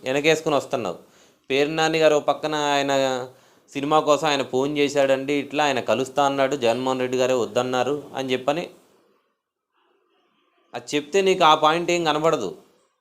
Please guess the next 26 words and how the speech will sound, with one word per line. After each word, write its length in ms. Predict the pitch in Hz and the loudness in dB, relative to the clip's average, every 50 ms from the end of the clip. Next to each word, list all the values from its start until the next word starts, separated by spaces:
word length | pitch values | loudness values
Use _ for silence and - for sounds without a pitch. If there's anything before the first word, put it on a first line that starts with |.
| _ 117 120 | _ -12 -10
only 280 | 139 165 185 170 - 143 | -8 -6 -8 -4 -4 -2
చిరంజీవి 320 | 127 135 143 147 147 151 | -2 -2 -2 -2 -4 0
గారు 200 | 143 151 151 147 | 4 4 4 6
మాత్రమే 460 | 151 147 143 143 147 151 156 170 180 | 4 2 0 0 0 -2 0 0 2
కావాలి 360 | 165 151 147 147 151 151 147 | 4 6 6 6 6 4 2
నీకు. 280 | 143 131 - - 90 82 - - _ _ | 0 -2 -4 -6 -12 -16 -16 -20 _ _
బాలకృష్ణ 440 | 98 98 107 117 117 123 123 127 127 | -2 -2 -2 -2 -4 -8 -8 -6 -4
గారి 220 | 123 123 123 120 | 0 2 0 0
గురించి 220 | 120 123 123 120 123 | 0 -8 -10 -10 -10
ఇంకోళ్ళ 280 | 120 117 120 117 113 | -4 -2 -2 -2 -2
గురించి 180 | 117 120 120 127 | -4 -6 -6 -2
మాట్లాడే 340 | 127 120 120 - 127 127 127 | 0 0 0 0 0 -4 0
ధైర్యం 300 | 120 120 123 123 131 127 | 2 2 0 2 0 0
లేదు, 160 | 123 127 120 | 0 0 0
ఎందుకంటే 360 | 117 120 120 127 135 139 143 | -2 -4 -2 -2 0 2 4
వాళ్ళ 220 | 143 139 139 139 | 6 6 6 6
దవడ 200 | 123 123 123 135 | 6 6 6 6
మీద 220 | 139 143 156 147 143 | 4 2 0 0 0
ఎక్కడైనా 320 | 135 - 139 139 135 131 | 0 2 2 0 2 2
కనబడితే, 640 | 127 135 135 151 151 147 165 165 160 151 147 147 - - _ _ _ - _ - _ _ _ _ _ _ _ _ _ _ _ _ _ _ _ _ _ _ _ _ _ _ _ _ - | 0 0 0 0 0 2 0 2 2 2 0 -2 -6 -16 _ _ _ -20 _ -20 _ _ _ _ _ _ _ _ _ _ _ _ _ _ _ _ _ _ _ _ _ _ _ _ 0
"ఆ, 240 | 113 113 107 92 - - - _ - | 2 2 2 2 -2 -8 -18 _ -12
నువ్వు 180 | 110 110 123 139 | -6 0 2 2
అనుకుందే 440 | 139 143 - 127 123 123 117 113 110 | 2 2 -2 -4 -2 2 2 2 2
ఇక 80 | 101 | 2
అదే 320 | 107 107 110 117 120 110 104 | 2 2 4 4 4 4 2
ఇక 180 | 98 98 95 | 0 -2 -4